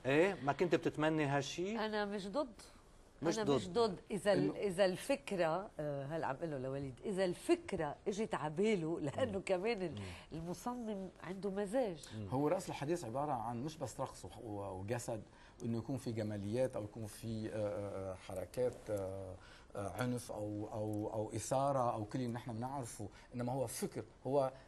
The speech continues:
Speaker 3: الجسد، الجسد متعلق بالفكر، إذا ما في فكر ما في جسد.
Speaker 1: مم.
Speaker 3: التقنية موجوب علينا إنه يكون عندنا تقنية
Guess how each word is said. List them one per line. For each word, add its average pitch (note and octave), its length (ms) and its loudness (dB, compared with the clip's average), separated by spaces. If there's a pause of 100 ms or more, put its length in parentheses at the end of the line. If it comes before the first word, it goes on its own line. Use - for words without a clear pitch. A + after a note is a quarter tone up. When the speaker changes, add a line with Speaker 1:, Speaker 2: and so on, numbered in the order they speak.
Speaker 3:
الجسد، C#3 420 4 (160)
الجسد C#3 400 2
متعلق C3+ 600 2 (140)
بالفكر، C#3 680 0 (320)
إذا F3+ 140 4
ما F3+ 120 0
في - 160 -8
فكر C#3 260 -4
ما C#3+ 60 -2
في C#3+ 120 -6
جسد. A#2+ 280 -4
Speaker 1:
مم. F#2+ 400 -10
Speaker 3:
التقنية D#3 540 2
موجوب C#3 400 4
علينا B2 400 0
إنه A2 140 -6
يكون D3 260 -4
عندنا B2 220 -2
تقنية A2 500 -8